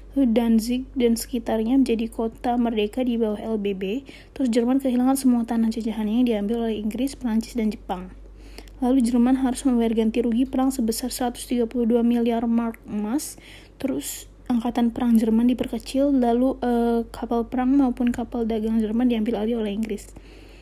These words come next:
Daerah Jerman Barat, eh, daerah Jerman sebelah barat Sungai Rhine atau Rhine diduduki oleh sekutu selama lima belas tahun. Di perjanjian Versailles itu, perja-, peranannya diper-, dipegang oleh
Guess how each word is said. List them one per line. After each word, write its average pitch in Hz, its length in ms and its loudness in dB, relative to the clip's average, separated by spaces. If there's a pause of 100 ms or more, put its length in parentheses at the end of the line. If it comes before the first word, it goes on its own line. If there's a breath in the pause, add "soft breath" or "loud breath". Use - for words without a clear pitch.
(220 loud breath)
Daerah 233 320 4
Jerman 233 400 4
Barat, 233 320 0 (1400 loud breath)
eh, 233 240 4
daerah 233 320 6
Jerman 247 320 4
sebelah 226 320 2
barat 220 240 4
Sungai 240 480 0
Rhine 247 400 2 (800 loud breath)
atau 254 240 -2
Rhine 240 640 0 (800 loud breath)
diduduki 226 580 2
oleh 262 140 2
sekutu 262 640 0
selama 226 400 0
lima 208 160 0
belas 185 160 -6
tahun. 208 480 -4 (480 loud breath)
Di 240 160 2
perjanjian 240 480 4
Versailles 233 720 4
itu, 262 400 0
perja-, 240 380 0
peranannya 233 680 2
diper-, 262 380 2
dipegang 226 640 0
oleh 247 400 0